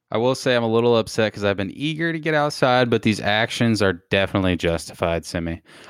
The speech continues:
I mean, over the weekend, hospitals in New York and other major cities across the country were overloaded with new patients infected by the virus, and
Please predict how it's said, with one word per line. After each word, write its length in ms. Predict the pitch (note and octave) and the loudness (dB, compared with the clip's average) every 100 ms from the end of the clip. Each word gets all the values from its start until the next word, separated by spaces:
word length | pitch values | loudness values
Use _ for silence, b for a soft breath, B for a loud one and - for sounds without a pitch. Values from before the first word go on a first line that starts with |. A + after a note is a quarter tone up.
| B2 | 0
I 20 | |
mean, 160 | A#2 | 2
over 220 | A#2+ D3 F3 | 4 6 6
the 100 | C#3+ | 6
weekend, 320 | C3 C3+ B2 | 4 2 0
hospitals 600 | A2 A2+ - B2 A2+ G2+ | 2 2 0 2 2 2
in 160 | F#2 F#2 | -2 -2
New 80 | |
York 340 | A2 A#2+ G#2+ G#2 | 0 2 2 0
and 280 | - A#2 B2+ | -2 -2 0
other 300 | F#2+ A2+ A#2+ | 0 2 2
major 300 | A2 A2 G#2 | 2 2 0
cities 360 | G2 G#2 G2+ F#2 | 0 0 2 0
across 600 | F2 - - B2+ C#3 - | -4 -4 0 2 2 0
the 120 | A2+ | -4
country 600 | - A#2 A2 - E2 D2+ _ _ - | -2 -2 -2 -4 -8 -10 _ _ 0
were 140 | G#2+ | 2
overloaded 560 | G#2+ A#2+ B2 G2+ G2 F#2 | 4 4 4 4 2 2
with 180 | F2+ | 0
new 140 | G2+ G2+ | 0 0
patients 480 | G2+ F#2+ - F#2 F#2+ | 2 0 0 -6 -6
infected 480 | F2+ F#2+ F#2 - | -4 -2 -2 -2
by 160 | F2 F2 | -2 -2
the 100 | E2+ | -2
virus, 420 | E2+ E2 E2 - - | -2 -2 -4 -6 -4
and 520 | C3 E3+ F3+ A2 F#2 | 0 4 4 4 0